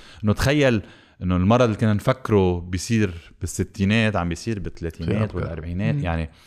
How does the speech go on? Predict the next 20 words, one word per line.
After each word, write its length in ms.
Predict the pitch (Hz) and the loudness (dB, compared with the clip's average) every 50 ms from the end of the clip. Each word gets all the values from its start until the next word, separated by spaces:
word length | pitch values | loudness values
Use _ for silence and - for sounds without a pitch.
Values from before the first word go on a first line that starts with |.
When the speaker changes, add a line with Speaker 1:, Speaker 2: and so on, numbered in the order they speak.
| - _ _ _ _ _ - | -20 _ _ _ _ _ 0
Speaker 1:
وهيدا 300 | 92 95 131 139 127 120 | 2 4 4 4 4 2
رح 120 | 110 98 | 2 2
يأثر 440 | 113 104 117 131 135 - - 127 107 | 0 0 0 0 -2 0 2 2 2
على، 400 | 90 95 101 98 95 95 92 87 - - - - - - - _ - | 4 4 4 4 4 4 2 2 -2 -6 -20 -20 -20 -20 -20 _ -12
آه، 360 | - 90 90 90 90 90 90 87 | -8 -6 -4 -2 -2 0 0 2
الرجل، 460 | 87 104 117 120 117 120 113 113 98 | 2 2 2 4 4 4 4 4 4
على 420 | 80 85 87 87 85 85 85 85 | 4 4 2 2 2 2 2 2
رجوليته 580 | 90 104 117 98 113 107 107 127 131 117 - 98 | 4 4 4 6 4 4 4 4 2 2 0 -2
فيك 220 | - - 92 - | -4 -2 -4 -4
تقول، 500 | 92 - 101 104 107 107 107 110 107 98 | -4 -2 0 2 4 4 4 4 4 4
على 200 | 80 82 87 90 | 2 2 2 2
شغله، 640 | 90 - 151 139 135 135 123 123 120 120 120 117 107 | 2 2 2 2 4 4 4 4 4 4 6 6 4
على 180 | 85 85 90 87 | 4 4 2 2
البرودكش-، 540 | 90 87 - 101 95 90 113 113 - - 104 | 0 0 0 0 2 2 0 0 -2 -6 -8
productivity 640 | 92 - - 95 92 87 - 117 117 127 117 120 98 | -4 -2 0 2 2 2 0 0 0 0 0 0 0
تبعيته 340 | 104 92 98 110 107 104 | 0 0 -2 -2 -2 -4
بالشغل. 480 | 92 95 - - - 107 104 110 110 101 - - - - - - - - - - - | -6 -8 -6 -6 -2 0 2 2 2 2 -2 -8 -16 -20 -20 -20 -20 -20 -20 -6 -2
So 60 | - | 0
بفتكر 420 | 113 110 113 - - 175 - 151 123 | 0 2 0 0 0 0 2 2 4
مشكلة 600 | 117 131 143 - - - 117 113 113 110 107 | 4 4 4 2 0 0 2 4 4 4 4